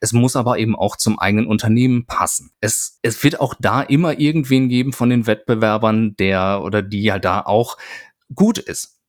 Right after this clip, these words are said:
Nur dann ist die Frage, was bieten wir selber noch?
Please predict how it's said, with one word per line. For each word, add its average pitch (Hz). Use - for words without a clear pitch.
Nur 123
dann 123
ist 135
die 170
Frage, 165
was 135
bieten 156
wir 139
selber 131
noch? 190